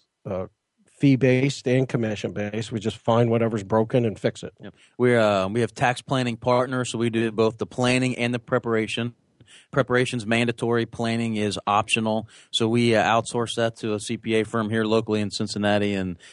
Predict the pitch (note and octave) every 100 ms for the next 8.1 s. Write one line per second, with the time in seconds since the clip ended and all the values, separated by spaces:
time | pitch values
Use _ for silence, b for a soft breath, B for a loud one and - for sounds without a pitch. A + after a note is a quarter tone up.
0 | B A2 A#2+ A#2+ - B2 A#2 B2 A2+ G#2+
1 | A#2+ A2+ A#2 A2 A2 A2 G2+ F#2 F2+ F2
2 | - F#2+ F2+ D#2+ _ b b B2+ C3+ B2
3 | A#2+ A#2+ A2 - A#2 A2 G2+ G#2+ G#2 F#2+
4 | - G#2 G2 - G2+ F2+ F#2+ G2 F#2 F2+
5 | A#2+ B2 A#2 - _ b b b - D3+
6 | C#3 B2 A#2+ A2+ A2 A2+ A#2 G#2+ A2 G#2
7 | G2+ - A#2+ A2+ G#2+ G#2 - G#2 F#2 F#2+
8 | F#2+